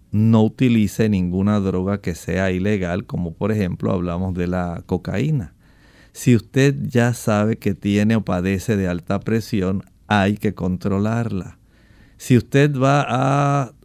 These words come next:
viajar en un automóvil, póngase el cinturón de seguridad. Si usted ya sabe que tiene el antecedente de haber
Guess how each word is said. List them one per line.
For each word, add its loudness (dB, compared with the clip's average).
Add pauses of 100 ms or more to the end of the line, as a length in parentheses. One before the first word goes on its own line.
viajar 2
en 2
un 0
automóvil, 0 (300)
póngase 4
el -2
cinturón -2
de -2
seguridad. -4 (720)
Si 4
usted 2
ya 2
sabe 2
que 0
tiene 2
el 2
antecedente 2
de -4
haber 0